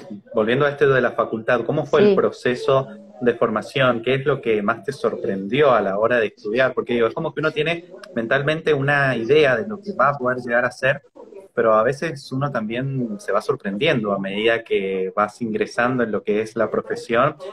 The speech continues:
Speaker 1: no solamente con esta, digo, sino en general, como que uno de a poquito es que va conociendo de qué se trata lo que
Speaker 2: Claro.
Speaker 1: uno quiere estudiar. ¿Cómo fue ese proceso también dentro de la universidad?
Speaker 2: Mira, eh, yo voy a aprovechar porque seguro hay,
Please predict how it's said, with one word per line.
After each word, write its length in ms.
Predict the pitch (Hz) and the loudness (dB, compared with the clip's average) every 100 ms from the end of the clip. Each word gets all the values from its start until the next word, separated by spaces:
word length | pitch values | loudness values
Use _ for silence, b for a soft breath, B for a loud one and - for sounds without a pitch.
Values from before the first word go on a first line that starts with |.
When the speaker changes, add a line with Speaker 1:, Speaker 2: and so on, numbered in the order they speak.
| - | -8
Speaker 1:
no 80 | 151 | -4
solamente 460 | 170 170 135 139 147 | 0 2 2 2 0
con 120 | 117 | 0
esta, 180 | 143 143 | -2 0
digo, 140 | 123 | 0
sino 220 | 143 101 | 0 -6
en 80 | 120 | -10
general, 460 | - 120 98 143 113 | -10 -8 -2 -2 -2
como 160 | 101 | -10
que 120 | - 117 | -14 -2
uno 100 | 135 | 0
de 60 | |
a 40 | 123 | 0
poquito 320 | - 175 143 | -4 -8 -8
es 60 | |
que 100 | - | -2
va 140 | 107 110 | 0 2
conociendo 500 | 113 107 - 117 120 | 0 -2 -6 -2 0
de 120 | 101 | -2
qué 140 | - | -4
se 200 | 127 127 | -4 -4
trata 480 | - 117 117 139 143 _ _ _ _ | 0 0 2 0 -2 _ _ _ _
lo 140 | 113 175 | 0 0
que 120 | 233 | 2
Speaker 2:
Claro. 160 | 214 | 0
Speaker 1:
uno 260 | 104 113 110 | 0 0 0
quiere 360 | - 107 117 101 | -2 -2 0 0
estudiar. 680 | - - 104 139 131 101 b b - | -4 -8 -2 0 0 -2 b b -6
¿Cómo 200 | 143 170 | -4 -2
fue 180 | 160 143 | 0 0
ese 180 | - | 0
proceso 340 | 123 110 127 147 | 0 0 -2 -2
también 360 | 127 120 135 | 0 0 0
dentro 520 | 135 156 127 107 101 - | 2 2 0 -2 -2 -4
de 340 | 104 104 98 | -4 -4 -2
la 140 | 98 98 | -4 -4
universidad? 680 | 101 95 92 - 107 104 - - - - - - B B B | -4 -6 -8 -8 -2 -2 -4 -16 -20 -20 -20 -20 B B B
Speaker 2:
Mira, 400 | 233 233 220 - | 2 4 4 2
eh, 300 | 165 190 185 180 | 2 4 4 2
yo 80 | 226 | 4
voy 80 | 254 | 4
a 40 | |
aprovechar 440 | 262 269 233 339 | 6 4 6 4
porque 200 | 330 220 | 2 2
seguro 240 | 202 214 220 | 2 4 6
hay, 140 | 247 | 4